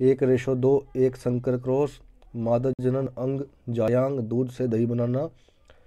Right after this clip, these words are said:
जीवाणु। <clears throat> तो कुल मिला के दोस्तों यहाँ पे बहुत सारे प्रश्न हैं आपके, पूरे के पूरे सभी प्रश्नों के उत्तर आपको मिलने वाले हैं। प्रश्न नंबर क्रमांक पाँच का फटाफट,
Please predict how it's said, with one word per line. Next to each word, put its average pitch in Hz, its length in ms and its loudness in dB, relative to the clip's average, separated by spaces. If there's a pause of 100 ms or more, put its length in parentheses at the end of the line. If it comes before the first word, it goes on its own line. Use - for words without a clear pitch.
(1200)
जीवाणु। 107 500 2 (240)
<clears throat> - 640 2
तो 147 80 6
कुल 185 200 8
मिला 170 220 6
के 170 140 2
दोस्तों 156 280 4
यहाँ 131 120 4
पे 151 100 6
बहुत 123 260 2
सारे 147 220 2
प्रश्न 139 300 -4
हैं 151 100 2
आपके, 151 240 0
पूरे 131 300 2
के 147 100 0
पूरे 151 240 2
सभी 127 240 0
प्रश्नों 143 340 -2
के 139 60 2
उत्तर 135 220 0
आपको 135 200 -2
मिलने 123 280 2
वाले 131 220 2
हैं। 123 160 -4 (480)
प्रश्न 143 240 -2
नंबर 170 220 4
क्रमांक 156 360 2
पाँच 139 220 -2
का 151 80 -2
फटाफट, 147 480 -2